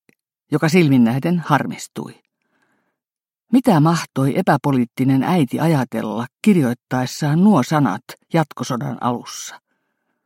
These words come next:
Mitä hänen päässään liikahti, kun hänen poikansa palautti asian mieleen? Kun paljon myöhemmin vilkaisin kirjaa uudestaan, totesin nimilehden kadonneen.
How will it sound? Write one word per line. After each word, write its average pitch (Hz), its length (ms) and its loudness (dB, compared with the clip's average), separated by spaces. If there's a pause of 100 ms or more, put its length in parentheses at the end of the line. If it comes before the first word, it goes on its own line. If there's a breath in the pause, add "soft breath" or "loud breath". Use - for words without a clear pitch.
(540)
Mitä 254 200 4
hänen 165 300 2
päässään 147 540 -2
liikahti, 139 520 0
kun 143 160 2
hänen 147 300 0
poikansa 139 460 0 (100)
palautti 135 500 -2
asian 135 340 -2
mieleen? 131 600 -4 (2000)
Kun 165 160 2
paljon 180 320 4
myöhemmin 143 520 6
vilkaisin 139 540 0
kirjaa 135 400 -2
uudestaan, 123 640 -4 (380 soft breath)
totesin 143 580 0
nimilehden 117 800 2
kadonneen. 135 800 -8